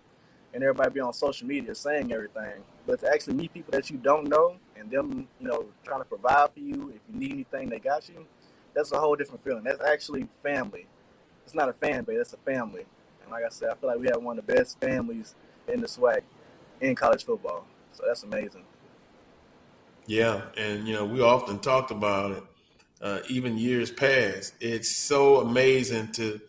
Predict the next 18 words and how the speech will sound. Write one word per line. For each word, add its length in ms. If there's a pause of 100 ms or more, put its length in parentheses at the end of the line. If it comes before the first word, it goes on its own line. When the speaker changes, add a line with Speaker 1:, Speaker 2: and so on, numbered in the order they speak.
(360)
Speaker 2:
see 280
thirty 360
thousand, 640 (300)
thirty-two 420
thousand, 640 (320)
Jaguar 400
Nation 300
fans 460
invade, 640 (560)
uh, 520
Jackson, 460
Mississippi 640 (140)
on 220
the 80
road. 320
In 80
other 180
words, 280